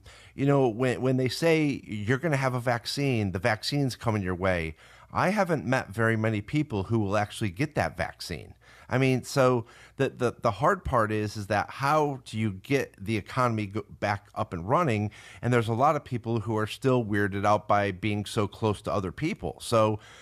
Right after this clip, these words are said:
um, it's just, i-, i-, it's gonna be, two thousand twenty-one is gonna be another difficult year. It's gonna be a year where we're putting our,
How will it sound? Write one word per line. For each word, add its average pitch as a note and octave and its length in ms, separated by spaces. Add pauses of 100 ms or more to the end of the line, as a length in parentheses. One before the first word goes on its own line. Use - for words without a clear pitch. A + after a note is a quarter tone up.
(180)
um, G2+ 480 (320)
it's C3+ 220
just, - 380
i-, - 40
i-, G#2+ 320
it's C3+ 240
gonna E3 240
be, C#3+ 320
two - 160
thousand C#3 320
twenty-one B2+ 420
is A2+ 60
gonna A2+ 160
be A2 200
another G#2 460
difficult G#2 600
year. A#2 260
It's - 220
gonna G#2+ 180
be A2 260
a G#2+ 80
year A2 320
where G#2 260
we're G2 160
putting A2+ 340
our, F#2+ 260